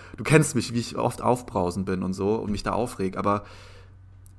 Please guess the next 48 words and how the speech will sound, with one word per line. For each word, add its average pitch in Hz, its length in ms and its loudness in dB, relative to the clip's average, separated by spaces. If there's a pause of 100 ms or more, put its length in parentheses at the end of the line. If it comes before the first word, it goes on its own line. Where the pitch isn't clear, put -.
(280)
auch 139 140 4
das, - 200 -2
diese 123 200 0
ganze 127 240 4
Korruption, 131 500 4
ja, 123 140 6
hier 123 160 4
kommt 127 240 0
ein - 20 -8
Ex-Skandal 107 580 2
oder 104 200 4
Wirecard 107 560 4
oder 104 160 2
was 110 160 4
auch 104 60 -6
immer, 113 200 2
da, 98 260 0
unser 101 440 2 (160)
schöner 107 560 0
Scholz 104 400 2
war 101 100 4
ja 98 80 2
auch 87 100 -2
dabei. 95 440 0 (480)
Ähm, 98 340 0 (300)
das 123 200 -4
ist 131 100 -6
alles 156 360 2
im 135 120 -4
Endeffekt 143 480 -4
ein - 60 -6
Energieaustausch. 120 800 2
Man 98 100 0
darf 123 180 4
das - 160 -8
gar 117 140 2
nicht 135 160 -4
mit 127 100 -2
diesen 120 180 -2
ganzen 120 240 -2
Labeln 113 320 2
sehen, 101 160 0
weil 98 120 0
sonst 110 180 0
verliert 110 320 -2
man 107 100 0
seinen 98 200 0
Verstand. 85 480 -6